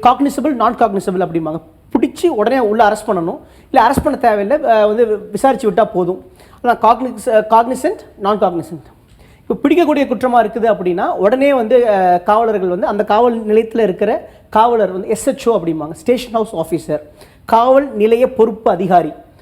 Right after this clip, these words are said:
இன்ஸ்பெக்டர் ரேங்க்ல இருப்பாரு. அவர் உடனே அந்த கம்ப்ளைண்ட்டை வாங்கி, அந்த கம்ப்ளைண்ட், அந்த கம்ப்ளைண்ட்டை தகவல், அந்த தகவலை வாங்கி உடனே வந்து அவ-, அவர் எஃப் ஐ ஆருக்கு வந்து போடணும். போட்டுட்டு அதுக்கப்புறம் விசாரிக்க, விசாரணை ஆரம்பிக்கணும்.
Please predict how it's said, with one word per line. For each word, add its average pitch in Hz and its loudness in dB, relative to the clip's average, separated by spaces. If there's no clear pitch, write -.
இன்ஸ்பெக்டர் 233 -2
ரேங்க்ல 208 -4
இருப்பாரு. 156 -6
அவர் 202 4
உடனே 233 2
அந்த 226 0
கம்ப்ளைண்ட்டை 220 -2
வாங்கி, 202 -2
அந்த 226 0
கம்ப்ளைண்ட், 226 0
அந்த 190 -4
கம்ப்ளைண்ட்டை 247 -2
தகவல், 202 2
அந்த 185 -4
தகவலை 226 2
வாங்கி 202 -4
உடனே 247 2
வந்து 240 2
அவ-, 233 4
அவர் 196 0
எஃப் 190 0
ஐ 240 4
ஆருக்கு 180 0
வந்து 185 -4
போடணும். 151 -2
போட்டுட்டு 302 4
அதுக்கப்புறம் 262 0
விசாரிக்க, 202 0
விசாரணை 208 -2
ஆரம்பிக்கணும். 165 -4